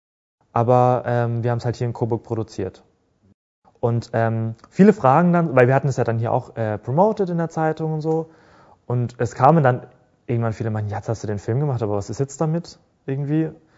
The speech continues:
Meinte ich, „Naja, der war ja dann in L A, ist der ja gelaufen.“ Aber das kam halt jetzt hier nicht so, so mega an, weil wir sind ja nicht in <laughs> L A.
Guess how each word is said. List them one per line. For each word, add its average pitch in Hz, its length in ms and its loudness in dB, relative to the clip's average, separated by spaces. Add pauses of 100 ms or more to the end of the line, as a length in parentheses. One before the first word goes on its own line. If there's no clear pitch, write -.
(300)
Meinte 113 160 -4
ich, 92 60 -10
„Naja, 131 240 2
der 117 160 2
war 147 120 8
ja 151 100 2
dann 110 180 -2
in 113 160 -6
L 110 200 -2
A, 104 380 -4 (880)
ist - 180 -10
der 120 60 2
ja 110 120 4
gelaufen.“ 113 600 2 (580)
Aber 113 680 4
das - 140 -4
kam 123 200 2
halt 123 120 2
jetzt 117 140 -2
hier 131 140 2
nicht 123 160 -2
so, 117 460 2
so 127 160 -2
mega 117 380 4
an, 151 280 6
weil 113 260 4
wir 117 80 0
sind 151 200 -2
ja 110 100 -2
nicht 110 160 -6
in 113 80 -2
<laughs> - 0 -
L 156 180 6
A. 113 300 2